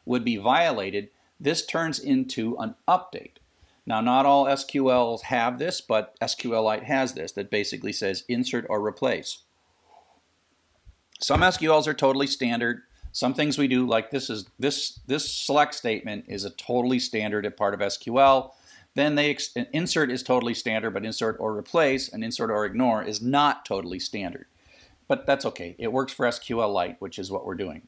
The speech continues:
And so we have the title, album I D, length, rating, and count. And then we have a tuple that does all that stuff. And of course, the, um, the title is unique. Right?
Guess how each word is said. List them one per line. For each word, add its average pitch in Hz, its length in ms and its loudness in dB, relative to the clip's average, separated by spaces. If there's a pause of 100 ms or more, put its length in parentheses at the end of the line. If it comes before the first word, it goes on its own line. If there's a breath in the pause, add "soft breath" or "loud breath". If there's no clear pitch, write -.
And 95 120 -12
so 101 160 -2
we 95 100 -4
have 90 120 -6
the 98 60 -8
title, 120 640 -2
album 110 320 0
I 104 140 -2
D, 98 320 -6
length, 98 420 -6
rating, 92 340 -6
and 92 140 -10
count. 160 360 0 (560 soft breath)
And 101 540 -4 (120)
then 92 140 -6
we 95 80 -6
have 92 100 -6
a 90 60 -12
tuple 107 380 0
that 80 120 -8
does 110 220 0
all 101 160 2
that 98 180 0
stuff. 98 480 -4
And 92 300 -6
of - 160 -16
course, 92 420 -6
the, 98 360 -8
um, 90 380 -6 (1000 loud breath)
the 113 100 -6
title 120 320 2
is 107 160 -4
unique. 98 460 -6 (760)
Right? 85 300 -10